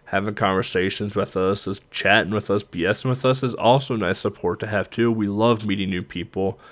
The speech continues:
We love meeting fans of Game Boy, fans of the podcast. We just love being around people that have a genuine interest in what we have a genuine interest in as well too. So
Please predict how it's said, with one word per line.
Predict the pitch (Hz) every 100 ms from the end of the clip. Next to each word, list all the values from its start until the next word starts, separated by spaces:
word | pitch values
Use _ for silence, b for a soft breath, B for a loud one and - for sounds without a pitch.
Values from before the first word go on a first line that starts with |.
| B B B -
We | 107
love | 123 135 117
meeting | 123 123 113
fans | - - 101 117 113
of | 101 107
Game | 95 98
Boy, | 98 95
fans | - - 101 113 110
of |
the | 107 101
podcast. | - 92 98 101 92 95 98
We | 117 120
just | 113 -
love | 113 127 117 - - -
being | 104 107
around | 95 92 98 101 -
people | 107 - 107 104
that | 101
have | - 104 101
a | 95
genuine | 104 98 98 104
interest | - 98 - 98 101 - - B B B B -
in | 92
what | 85 67
we | 85
have | 98 80
a |
genuine | - 76 76 82 -
interest | 85 - 87 -
in | 78
as | -
well | 78 78
too. | - 82 78
So | 82 - 87 92